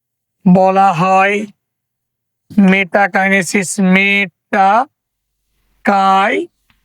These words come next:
মেটাকাইনেসিস। তাহলে আমরা ক্রোমোজোমগুলো বিষুবীয় অঞ্চলে অবস্থান করে, এই বিষুবীয় অঞ্চলে আসার প্রক্রিয়াকে কি বলা হয় বলতো? মেটাকাইনেসিস।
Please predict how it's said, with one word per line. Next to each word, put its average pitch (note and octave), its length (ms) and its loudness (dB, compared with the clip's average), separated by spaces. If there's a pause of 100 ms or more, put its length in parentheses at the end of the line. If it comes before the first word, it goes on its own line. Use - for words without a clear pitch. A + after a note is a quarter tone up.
(640)
মেটাকাইনেসিস। G3+ 3750 -2 (720)
তাহলে G3+ 180 0
আমরা F#3+ 320 0
ক্রোমোজোমগুলো G3+ 600 0
বিষুবীয় G3 360 0
অঞ্চলে F#3+ 220 0
অবস্থান F#3+ 380 -4
করে, A3 260 -2 (520)
এই F#3+ 180 0
বিষুবীয় G3 420 0
অঞ্চলে G3 300 0
আসার F#3 300 -4
প্রক্রিয়াকে G3 440 -2
কি G3+ 100 -2
বলা F#3+ 160 2
হয় G3 80 -4
বলতো? F#3+ 260 -2
মেটাকাইনেসিস। G3 1700 -4